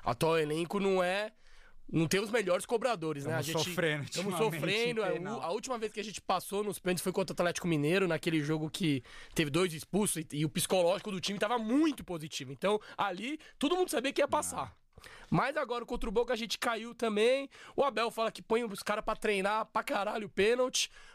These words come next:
Speaker 1: mas não vai. Então, na sua opinião, é loteria ou é treinamento, é habilidade,
Speaker 2: Psicológico
Speaker 1: é
Speaker 2: também, acho que é
Speaker 1: psicológico? Qual que é a do,
Speaker 2: mental
Speaker 1: do
Speaker 2: também.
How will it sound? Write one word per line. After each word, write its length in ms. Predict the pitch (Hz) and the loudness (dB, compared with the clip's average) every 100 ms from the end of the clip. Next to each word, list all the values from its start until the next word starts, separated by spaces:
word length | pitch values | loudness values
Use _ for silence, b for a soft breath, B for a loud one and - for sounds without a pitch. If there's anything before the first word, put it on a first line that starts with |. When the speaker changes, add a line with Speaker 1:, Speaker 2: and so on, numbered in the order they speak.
| - | -2
Speaker 1:
mas 180 | 214 | 0
não 220 | 214 294 320 | 0 -2 -2
vai. 260 | 175 143 | -6 -8
Então, 180 | 127 214 | -4 0
na 120 | 247 | 0
sua 140 | - 285 | 0 -2
opinião, 460 | 320 311 190 143 - | 0 2 2 0 0
é 100 | 196 | 0
loteria 680 | 262 254 214 156 160 254 320 285 | 0 -2 0 0 0 0 0 0
ou 220 | 208 214 | 4 4
é 280 | 208 196 180 B B B | 4 2 -2 B B B
treinamento, 720 | - 175 180 143 160 196 180 180 | -2 0 0 -4 -4 -4 -2 -2
é 40 | |
habilidade, 760 | 160 175 180 131 143 180 190 156 | -2 -4 -6 -2 0 0 -2 -2
Speaker 2:
Psicológico 520 | 151 131 131 123 - | -2 0 0 -2 -2
Speaker 1:
é 20 | |
Speaker 2:
também, 240 | 123 113 | -2 -2
acho 100 | - | -4
que 80 | - | -2
é 40 | 180 | 0
Speaker 1:
psicológico? 600 | 156 175 214 214 190 - | 2 2 2 2 0 -2
Qual 160 | 226 240 | 0 0
que 180 | - 220 | 2 0
é 120 | 208 | 0
a 60 | |
do, 80 | 175 | -2
Speaker 2:
mental 240 | 185 123 123 | -4 -4 -4
Speaker 1:
do 80 | 127 | -6
Speaker 2:
também. 180 | 120 | -2